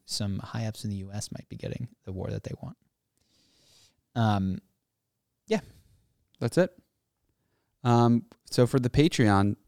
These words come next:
Speaker 2: this week, I was thinking about putting up that interview, cutting it ourselves, and then putting it up,
Speaker 1: Sure.
Speaker 2: or we can link it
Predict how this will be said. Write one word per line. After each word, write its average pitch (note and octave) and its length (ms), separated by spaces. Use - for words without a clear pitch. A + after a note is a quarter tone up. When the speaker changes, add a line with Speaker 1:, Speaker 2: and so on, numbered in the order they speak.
Speaker 2:
this G#2+ 200
week, G#2+ 220
I G#2+ 100
was G#2+ 140
thinking A2 220
about F#2+ 220
putting G#2 180
up G2 100
that G2+ 200
interview, G2+ 500
cutting G#2 280
it F#2+ 120
ourselves, G#2 460
and G#2+ 80
then G2+ 120
putting G#2 220
it G#2 80
up, G2+ 260
Speaker 1:
Sure. A2+ 140
Speaker 2:
or A2+ 60
we A2+ 120
can G#2 220
link G#2 200
it G2+ 100